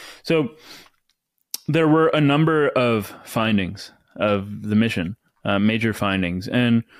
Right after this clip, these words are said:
first and foremost, I think your observation supported the hot Big Bang theory of the early universe. And can you reiterate again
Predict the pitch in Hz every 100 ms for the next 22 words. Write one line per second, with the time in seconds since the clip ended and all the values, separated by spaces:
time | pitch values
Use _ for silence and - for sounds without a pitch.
0 | - - - - 156 156 151 123 123 127
1 | 135 117 113 110 104 - 110 110 104 98
2 | - 113 113 113 110 104 110 104 - -
3 | 101 - 110 107 101 95 104 104 - 101
4 | 95 101 95 98 87 87 92 - 95 92
5 | 85 67 92 85 82 87 87 85 85 82
6 | - - 120 117 - - - - _ 165
7 | 156 175 220 202 - 120 123 113 113 123
8 | 127 131 - 127 123 127 123 127